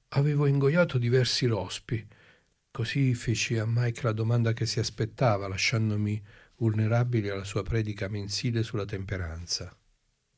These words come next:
"Mi hanno detto di tentare con te", confidò. "Quand'è che sei andato per mare l'ultima volta?" "Un mese e mezzo fa, sulla Cumming."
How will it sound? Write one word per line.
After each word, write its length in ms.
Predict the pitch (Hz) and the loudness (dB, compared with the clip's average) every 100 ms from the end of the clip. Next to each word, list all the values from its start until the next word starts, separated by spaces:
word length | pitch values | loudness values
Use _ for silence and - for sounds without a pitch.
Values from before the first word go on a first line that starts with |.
| _ _ _ _ _ | _ _ _ _ _
"Mi 200 | 120 131 | -2 2
hanno 200 | 143 135 | 2 2
detto 300 | 131 160 143 | 0 0 -2
di 140 | 123 135 | -4 -6
tentare 560 | - 110 - 123 120 | -8 -6 -4 -2 -2
con 260 | 117 123 117 | 0 0 0
te", 260 | - 92 92 | -2 -6 -4
confidò. 680 | 98 92 98 95 92 85 - _ _ _ _ _ _ - | -6 -6 -8 -8 -8 -10 -18 _ _ _ _ _ _ -6
"Quand'è 360 | 139 151 123 | 0 2 2
che 120 | 104 110 | 2 0
sei 240 | - 107 | 0 0
andato 380 | 104 110 110 104 | -2 -2 -4 -4
per 180 | 113 113 | -4 0
mare 340 | 113 - 110 | 0 2 2
l'ultima 440 | 110 107 - 110 | 2 0 -2 -2
volta?" 580 | 110 101 92 - - - _ _ _ _ _ _ _ _ _ - | -2 -4 -10 -10 -10 -12 _ _ _ _ _ _ _ _ _ -6
"Un 100 | 139 | 0
mese 200 | 143 151 | 0 0
e 40 | |
mezzo 260 | 151 143 147 | 0 0 0
fa, 320 | - 90 - _ | -2 -6 -8 _
sulla 320 | - 139 131 | -10 -4 -2
Cumming." 560 | 127 147 107 101 110 | 0 0 0 -2 -6